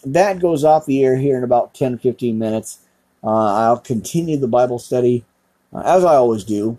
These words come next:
with Blog Talk Radio and our Spreaker. Now, if you happen to have, you know, the apps,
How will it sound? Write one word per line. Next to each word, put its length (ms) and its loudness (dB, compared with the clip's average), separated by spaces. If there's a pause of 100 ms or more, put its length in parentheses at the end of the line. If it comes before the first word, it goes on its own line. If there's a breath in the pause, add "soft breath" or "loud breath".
with 320 -2
Blog 340 2
Talk 300 0
Radio 420 2
and 320 0
our 140 2
Spreaker. 560 0
Now, 300 0 (280)
if 220 -2
you 160 2
happen 360 0
to 340 4
have, 420 -2
you 100 -10
know, 180 0
the 720 -2 (140)
apps, 600 -2